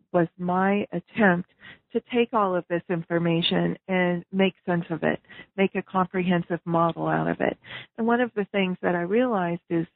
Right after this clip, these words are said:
that different, we're getting different results, um, from creativity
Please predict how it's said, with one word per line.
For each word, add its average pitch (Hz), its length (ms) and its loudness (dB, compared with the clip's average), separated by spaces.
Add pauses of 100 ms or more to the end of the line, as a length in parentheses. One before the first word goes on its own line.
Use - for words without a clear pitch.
(140)
that 175 340 0
different, 214 400 0 (320)
we're 190 80 -8
getting 202 300 0
different 190 360 -4
results, 185 540 0 (720)
um, 175 260 0
from 175 200 -2
creativity 208 720 0